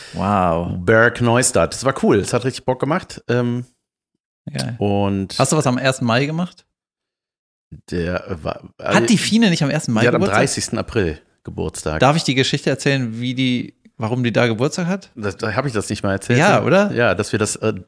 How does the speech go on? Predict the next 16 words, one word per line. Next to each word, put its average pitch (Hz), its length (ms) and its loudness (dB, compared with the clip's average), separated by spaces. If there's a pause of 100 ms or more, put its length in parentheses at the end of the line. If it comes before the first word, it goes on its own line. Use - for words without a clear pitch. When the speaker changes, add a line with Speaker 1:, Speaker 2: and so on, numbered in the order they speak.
Speaker 2:
dahin 104 320 2
terminiert 104 640 -2
haben. 78 300 -4
Speaker 1:
Junge, 87 360 -8
Weltklasse. 90 560 -4 (140)
Die 104 80 -4
kann - 160 0
Speaker 2:
Ja. 110 220 2
Speaker 1:
immer, 160 300 4 (100)
die 123 80 4
hat - 180 -4
immer 240 540 4 (320)
Speaker 2:
Die - 60 -8
kann 120 140 -4
immer 131 220 2
reinsaufen. 90 800 -2